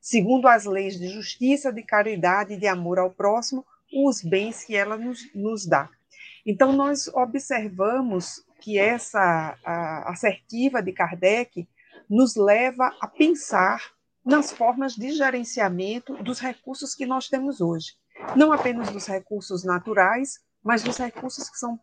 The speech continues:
produzidos pela inteligência humana. Então, quando nós conseguirmos aplicar as leis de justiça, de caridade e de amor ao próximo, nós conseguiremos distribuir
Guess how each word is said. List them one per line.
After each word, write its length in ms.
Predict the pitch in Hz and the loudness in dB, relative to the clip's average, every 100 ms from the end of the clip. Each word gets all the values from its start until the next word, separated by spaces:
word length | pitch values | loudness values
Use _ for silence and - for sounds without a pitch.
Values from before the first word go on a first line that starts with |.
| _ _ | _ _
produzidos 720 | - 240 226 220 202 262 - - | 4 4 4 -4 -4 -4 -6 -2
pela 220 | 214 202 | 0 0
inteligência 600 | 190 180 180 180 170 185 | 0 0 0 -2 -4 -4
humana. 420 | 165 175 170 170 _ - - - 208 | -4 -6 -10 -14 _ -12 -10 -8 0
Então, 260 | 180 226 - - | 4 4 2 6
quando 340 | 302 330 302 | 6 6 2
nós 260 | 277 269 - | -2 -2 -4
conseguirmos 920 | 277 285 226 190 190 180 175 170 - - | -4 -4 -8 -4 -2 -2 -4 -6 -6 0
aplicar 920 | 220 - 277 262 - - 202 165 151 - _ _ - | 0 4 6 6 2 4 4 4 -2 -14 _ _ 2
as 160 | 202 196 | 2 4
leis 340 | 214 277 262 | 2 2 2
de 100 | 247 | -4
justiça, 960 | 254 254 - 208 196 180 - 175 147 - | -6 -6 -6 -4 -2 -4 -4 -6 -6 -8
de 120 | 170 202 | -8 2
caridade 680 | 226 220 190 175 180 180 | 4 4 0 0 0 -2
e 60 | 190 | -2
de 100 | 185 | 2
amor 340 | 185 180 196 | 2 2 0
ao 120 | 202 180 | 0 -2
próximo, 560 | - 190 208 - 269 - _ _ - | 2 2 2 -2 -6 -8 _ _ 0
nós 260 | 208 208 | 0 0
conseguiremos 800 | - 233 - 233 247 202 202 190 | -2 -4 -6 -10 -4 -2 -2 -6
distribuir 920 | 175 247 349 - 277 226 247 185 170 | 0 2 2 -2 -6 -4 -4 -4 -6